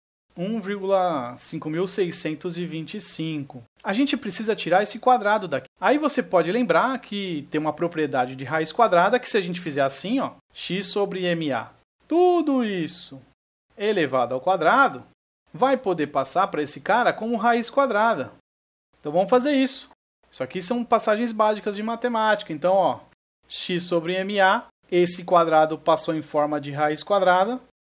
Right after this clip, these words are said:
Agora é só fazer a raiz quadrada desse cara. Pode ser complicado, você pode achar que é complicado, mas muita calma nessa hora.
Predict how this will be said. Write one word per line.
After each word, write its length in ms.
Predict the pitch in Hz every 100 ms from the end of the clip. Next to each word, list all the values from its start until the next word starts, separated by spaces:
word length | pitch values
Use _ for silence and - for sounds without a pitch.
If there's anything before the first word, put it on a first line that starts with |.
| _ _ _ _ _ _ _ _ _ _ _ -
Agora 360 | 208 160 156 156
é 20 |
só 240 | - 247
fazer 260 | 247 247 254
a 60 |
raiz 200 | 226 233
quadrada 460 | - 220 202 202 190
desse 240 | 190 180
cara. 320 | - 208 180 135
Pode 380 | - 254 277
ser 80 | -
complicado, 640 | 262 254 254 233 226 180 135
você 240 | 139 139
pode 240 | 170 175
achar 280 | 196 - 190
que 120 | 190
é 20 | 226
complicado, 540 | 240 254 233 202 170
mas 180 | 160 151
muita 340 | 214 311 302
calma 300 | - 247 233
nessa 260 | 233 - 233
hora. 300 | 135 120